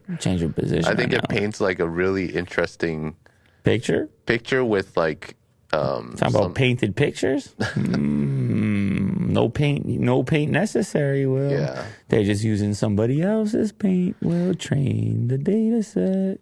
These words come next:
Speaker 1: based on
Speaker 2: I
Speaker 1: the
Speaker 2: think it
Speaker 1: paint.
Speaker 2: helps with imagination.
Speaker 1: Hmm, just brainstorming. It's all,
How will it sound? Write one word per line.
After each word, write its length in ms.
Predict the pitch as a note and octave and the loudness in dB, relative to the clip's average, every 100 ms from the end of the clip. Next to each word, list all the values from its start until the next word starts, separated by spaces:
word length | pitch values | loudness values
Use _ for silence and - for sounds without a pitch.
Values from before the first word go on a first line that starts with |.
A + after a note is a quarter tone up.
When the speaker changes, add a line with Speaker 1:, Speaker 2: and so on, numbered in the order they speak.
| - | -4
Speaker 1:
based 360 | - E3+ - | -2 0 -2
on 80 | F#3+ | 0
Speaker 2:
I 100 | - | 2
Speaker 1:
the 60 | A#3 | 2
Speaker 2:
think 120 | G3 | 2
it 40 | F#3 | 2
Speaker 1:
paint. 80 | - | 2
Speaker 2:
helps 260 | A2 A#2 | 2 2
with 180 | A2 - | -2 0
imagination. 840 | E2+ D2+ D2 C#2 A#1+ A1+ - D2+ - - | -2 -2 -2 -4 -6 -8 -6 -8 -8 -6
Speaker 1:
Hmm, 640 | B2+ B2+ C3 C#3 A#2+ C#3 F2 | -2 0 0 0 0 0 0
just 240 | E2 C3 | 0 -2
brainstorming. 640 | - G#2+ F#2+ - G2 G2 A#2 | 0 2 2 0 0 2 0
It's 140 | A#2 | 2
all, 180 | D3+ | 2